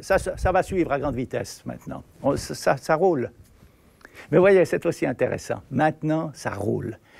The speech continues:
N'importe qui peut arriver et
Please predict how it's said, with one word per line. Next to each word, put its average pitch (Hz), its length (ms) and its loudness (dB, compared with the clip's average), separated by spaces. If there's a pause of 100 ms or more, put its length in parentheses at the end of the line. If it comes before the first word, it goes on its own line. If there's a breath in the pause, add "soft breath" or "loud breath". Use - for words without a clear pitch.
(260 loud breath)
N'importe 208 800 4
qui 131 380 -4 (320 soft breath)
peut 151 220 6
arriver 143 680 2 (460 soft breath)
et 175 240 8